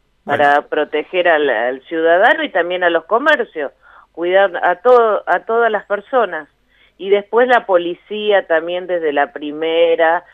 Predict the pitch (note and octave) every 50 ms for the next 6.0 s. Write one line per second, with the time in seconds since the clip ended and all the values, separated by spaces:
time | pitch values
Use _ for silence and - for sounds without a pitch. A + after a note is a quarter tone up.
0 | _ _ _ - D#3+ D#3 D3+ D3+ D3 D3+ D#3 D#3+ D#3 D3+ D3+ C#3 _ - E3+ F3
1 | F3 F3 F3+ F#3 F#3 F3 E3+ D#3 - - C#3+ - _ _ - E3+ E3+ E3+ E3 E3
2 | F3 E3+ - _ _ _ _ _ _ _ - E3 D#3 D#3 _ - E3 F3 F#3 F#3+
3 | F3+ E3 E3+ F3 F#3 F3 - - E3 D#3 D#3 E3 E3+ F3+ F#3 E3+ E3+ D#3+ D3+ -
4 | - E3 F3 E3+ F#3 F3 G#3 G3 F3+ - F3 F3+ - - E3+ E3 E3+ F3 E3+ -
5 | - - D#3 D3+ D#3 D#3+ _ - D#3+ - - F#3+ F#3+ F3+ F3 F3 _ B2 G#2